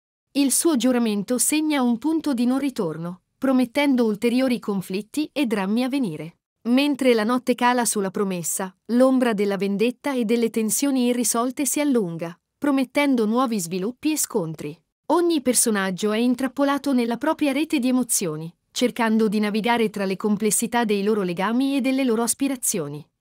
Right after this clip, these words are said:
Mercoledì tre luglio. Cruz accetta che Petra si prenda la colpa per il rapimento di Diego al posto del fratello Feliciano,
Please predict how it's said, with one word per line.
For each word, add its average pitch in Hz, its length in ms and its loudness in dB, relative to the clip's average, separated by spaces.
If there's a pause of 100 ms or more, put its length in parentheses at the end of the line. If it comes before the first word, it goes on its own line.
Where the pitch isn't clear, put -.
(160)
Mercoledì 262 680 2
tre 320 200 -2
luglio. 170 540 -4 (200)
Cruz 330 360 0
accetta 254 500 -2
che 220 120 -4
Petra 294 380 -4
si 294 160 -2
prenda 247 340 0
la 202 120 -4
colpa 294 400 -2
per 247 160 0
il 247 160 0
rapimento 269 500 0
di 214 140 -2
Diego 226 320 0
al 196 120 -2
posto 240 360 0
del 190 160 -2
fratello 214 420 -2
Feliciano, 170 680 -6